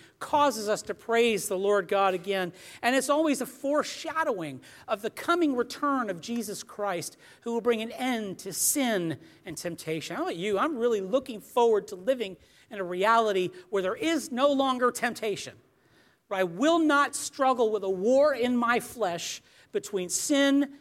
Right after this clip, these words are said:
and faithfulness to God, but we will live gloriously with the Lamb of God. But all of that was couched in God's love. What flowed out of Malachi and the remainder of the book of Malachi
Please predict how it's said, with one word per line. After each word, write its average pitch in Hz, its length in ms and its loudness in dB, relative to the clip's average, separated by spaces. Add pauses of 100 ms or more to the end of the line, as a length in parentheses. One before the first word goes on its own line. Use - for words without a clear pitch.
(120)
and 170 120 -8
faithfulness 190 640 0
to - 120 -8
God, 135 420 -4 (300)
but 165 80 -4
we 170 120 -4
will 151 80 -2
live 180 360 0
gloriously 185 920 0 (280)
with 151 100 -8
the 147 120 -6
Lamb 139 260 -8
of 120 120 -18
God. 170 360 -8 (680)
But 285 280 -2
all 370 340 2
of 180 160 -2
that 165 420 -4 (480)
was 214 240 -8
couched - 800 -2 (380)
in 285 360 2
God's 262 420 2
love. 269 500 -2 (640)
What 240 160 0
flowed 330 420 0
out 311 280 4
of 262 100 -2
Malachi 247 720 2
and 240 120 -6
the 220 40 -6
remainder 262 580 -2
of 208 100 -2
the 185 60 -6
book 175 240 -8
of 160 80 -8
Malachi 151 680 -6